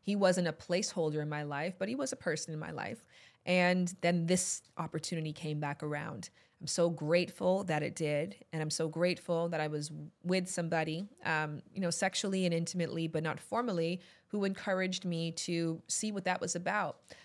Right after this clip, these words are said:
Because when I had a chance to revisit it, I was like, "Oh,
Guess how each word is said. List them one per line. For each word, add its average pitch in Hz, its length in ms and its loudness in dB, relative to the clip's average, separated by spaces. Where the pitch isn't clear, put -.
Because 165 480 2
when 165 100 0
I 160 60 0
had 175 180 0
a 170 40 0
chance 175 340 -2
to 185 100 -4
revisit 180 440 2
it, 175 280 4
I 175 120 -2
was 180 180 -2
like, 175 240 0
"Oh, 180 880 -4